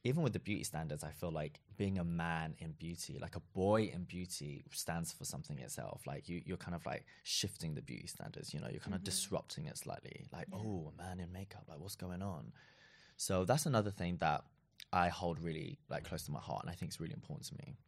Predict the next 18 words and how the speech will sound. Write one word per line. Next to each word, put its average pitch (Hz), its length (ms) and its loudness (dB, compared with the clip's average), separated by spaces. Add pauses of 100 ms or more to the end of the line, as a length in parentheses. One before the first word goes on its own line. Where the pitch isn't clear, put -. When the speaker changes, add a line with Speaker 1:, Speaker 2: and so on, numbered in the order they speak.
(140)
Speaker 2:
Yeah. 175 240 -6 (800)
And 196 160 2
so 202 280 4
let's 214 260 4
go 214 380 6 (100)
a 190 60 4
bit 196 200 0 (400)
deeper 185 440 -2
on 160 220 -2
that. 135 240 -6
And 185 120 2
I 185 80 4
guess 202 580 2 (480)
let's - 220 4
start - 300 4
from 277 180 4
the 269 80 6
beginning 175 760 2